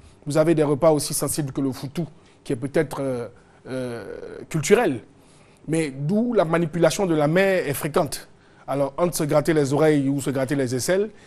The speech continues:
et relancer le repas, je pense que s'il est meilleur, c'est peut-être dû au fait que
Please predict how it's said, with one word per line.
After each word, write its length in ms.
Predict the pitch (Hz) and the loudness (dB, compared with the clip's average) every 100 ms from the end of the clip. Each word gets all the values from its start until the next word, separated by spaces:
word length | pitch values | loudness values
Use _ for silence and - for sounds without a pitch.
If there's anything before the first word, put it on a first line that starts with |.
| - - | -16 -2
et 160 | 151 | 4
relancer 800 | 143 123 160 170 165 196 175 123 - - - | 4 6 8 8 6 6 6 4 -8 -20 -6
le 140 | 143 | 0
repas, 500 | 143 135 190 233 226 - - - | 0 2 4 4 0 -16 -20 -10
je 140 | 135 | -8
pense 300 | 127 170 160 | 0 0 0
que 500 | - 165 160 147 120 - - | 2 2 4 0 -2 -10 -12
s'il 400 | - - 180 156 | -8 -4 -2 0
est 60 | |
meilleur, 500 | 147 151 156 196 208 | 2 2 4 4 4
c'est 200 | 185 139 | 0 -6
peut-être 400 | 120 139 170 120 | -6 -4 -4 -4
dû 140 | 120 170 | -6 -4
au 220 | 156 127 | -2 -4
fait 280 | 117 156 147 | -6 -8 -4
que 340 | 160 143 135 | -2 -2 -2